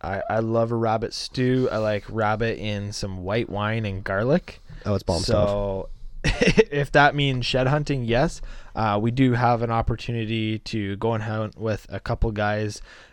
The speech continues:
Speaker 1: in the northern area of Ontario this year, uh, Tangled Tine
Speaker 2: Dude, I got a
Speaker 1: Taxidermy.
Speaker 2: nineteen sixty-one shotgun that's ready to go for rabbit.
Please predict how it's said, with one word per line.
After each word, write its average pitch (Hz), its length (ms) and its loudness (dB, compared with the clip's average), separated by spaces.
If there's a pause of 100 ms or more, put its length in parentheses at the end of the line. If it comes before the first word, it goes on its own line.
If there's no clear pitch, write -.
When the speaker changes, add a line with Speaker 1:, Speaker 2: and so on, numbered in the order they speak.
Speaker 1:
in 110 80 -6
the 110 60 -2
northern 127 540 4
area 110 420 2
of 107 100 -4
Ontario 110 480 -2
this 107 240 -4
year, 104 380 -2
uh, 90 260 -4
Tangled 107 400 -4
Tine 117 380 -2
Speaker 2:
Dude, - 80 -2
I - 20 0
got 143 40 8
a 127 100 8
Speaker 1:
Taxidermy. 147 200 8
Speaker 2:
nineteen 123 300 6
sixty-one 104 480 4
shotgun 90 400 2
that's 90 160 -2
ready 87 140 0
to 82 60 -2
go 73 100 -2
for - 140 -8
rabbit. - 340 -6